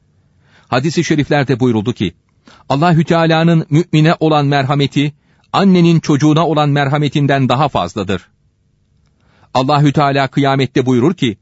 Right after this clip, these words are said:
"Dünyada bir gün beni hatırlayıp ananı, benden bir kerecik korkanı cehennemden çıkarın." Allahü Teala buyurdu ki, "İşlediği günahı affımın yanında büyük görene gazaplanırım.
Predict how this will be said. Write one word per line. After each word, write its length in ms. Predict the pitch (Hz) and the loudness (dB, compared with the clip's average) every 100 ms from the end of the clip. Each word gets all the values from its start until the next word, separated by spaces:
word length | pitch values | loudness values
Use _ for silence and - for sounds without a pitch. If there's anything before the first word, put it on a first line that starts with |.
| _ _ _ _ | _ _ _ _
"Dünyada 580 | 190 214 254 233 226 120 | 2 4 4 2 -2 -2
bir 160 | 208 254 | -2 0
gün 360 | 151 202 151 | 0 2 2
beni 200 | 165 196 | 2 2
hatırlayıp 640 | 160 165 202 180 196 175 - | 0 -2 0 0 0 -2 -4
ananı, 420 | 139 147 135 135 180 _ _ _ | -2 0 2 0 -2 _ _ _
benden 640 | 110 175 226 220 233 139 107 | -2 0 2 2 2 0 0
bir 180 | 262 | 0
kerecik 460 | 202 202 170 135 - | 2 0 2 -2 -2
korkanı 600 | 160 180 - 156 143 175 - _ _ | 0 0 2 2 2 0 -4 _ _
cehennemden 680 | - 214 247 233 214 180 160 | 0 2 2 2 2 2 0
çıkarın." 560 | 151 - - 180 85 - _ _ _ _ _ _ _ _ _ _ _ _ _ _ _ - | -2 -4 0 -2 -2 -10 _ _ _ _ _ _ _ _ _ _ _ _ _ _ _ -4
Allahü 320 | 202 233 226 | 0 2 2
Teala 400 | 220 208 202 196 | 2 2 2 0
buyurdu 320 | 196 190 180 | 0 0 0
ki, 240 | 196 226 220 _ _ _ _ _ | -4 -8 -10 _ _ _ _ _
"İşlediği 580 | 208 - 247 202 254 196 | -2 -2 -2 -2 -2 -2
günahı 500 | 165 170 160 170 160 _ _ _ | -2 -2 0 -2 -4 _ _ _
affımın 560 | 185 208 - 247 277 226 | -4 -2 -2 -2 0 0
yanında 500 | 170 175 170 175 - | 2 2 0 -2 0
büyük 340 | 170 247 _ | 0 0 _
görene 320 | 202 196 226 - | 0 2 0 0
gazaplanırım. 720 | 226 208 226 240 240 160 | -2 -2 -2 -2 -2 -2